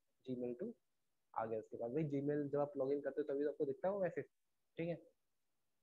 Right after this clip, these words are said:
सेशन बन गया, आपको वहाँ भेज दिया जाएगा। नेक्स्ट आपका प्रेजेंटेशन में जिस फॉर्मेट में आया उसी में भेज देगा वो, डॉक फाइल एमपी थ्री में है, और एप्लीकेशन में क्या है वो, वो दिख ही रहा है आपको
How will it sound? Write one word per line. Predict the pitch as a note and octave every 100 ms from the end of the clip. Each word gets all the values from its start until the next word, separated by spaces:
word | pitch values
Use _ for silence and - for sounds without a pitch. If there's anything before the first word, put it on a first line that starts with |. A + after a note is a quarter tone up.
| _
सेशन | C#3 C#3+ D#3
बन | D3+
गया, | E3+
आपको | F3+ D#3+
वहाँ | C#3+ B2+
भेज | A#2+
दिया | A#2+
जाएगा। | A2+ G#2+ G#2+ - -
नेक्स्ट | D3 E3 C#3+
आपका | -
प्रेजेंटेशन | B2 A#2+ C3 C#3+ E3
में | F3 E3+
जिस | C#3+ -
फॉर्मेट | C3+ C3 B2+ C3+
में |
आया | B2 C#3
उसी | C#3+ C3+
में | B2
भेज | A#2 B2+
देगा | E3 E3+
वो, | E3+ D3+
डॉक | C3 -
फाइल | C#3+ C#3
एमपी | C3+ D#3+
थ्री | D#3+ F#3+
में | F3
है, | - _ _ _ -
और | C3+
एप्लीकेशन | C3+ E3+ D#3+ E3
में | D#3
क्या | C#3+ A#2+
है |
वो, | A#2+ - _ _ _ _ _ _ _ _ _ -
वो | C3+ C3
दिख | C#3+
ही | E3
रहा | F3
है | E3+
आपको | -